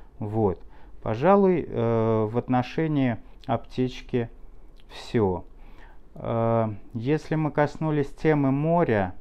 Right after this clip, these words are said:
то, наверное, тоже хочется упомянуть такую вещь, что, э, о правилах, э, безопасного поведения на воде, на море.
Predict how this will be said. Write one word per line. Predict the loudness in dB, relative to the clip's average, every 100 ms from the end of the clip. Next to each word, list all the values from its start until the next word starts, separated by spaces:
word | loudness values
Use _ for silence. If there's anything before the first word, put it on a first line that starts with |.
| -14 -16 -18 -8
то, | -2
наверное, | 2 4 4 2 2
тоже | 2 0 0
хочется | 0 0 2 -2 -6 0 0 0 -6 -16 -18 -18 -8
упомянуть | -6 0 2 4 4 2 0
такую | -2 0 2 4 4
вещь, | 2 0 -2 -8
что, | -2 2 4 2 0 -2 -2
э, | -2 -2 -2
о | 0 2 2
правилах, | 2 4 4 2 2 -2 -14 -18 -18 -18 -18 -16
э, | -8 -4 -4
безопасного | -2 0 2 2 0 0 -2
поведения | 0 0 0 2 2 2 2 2 2 6 6 6
на | 6
воде, | 4 2 0 4 6 8 8
на | 4 2
море. | 4 2 2 -2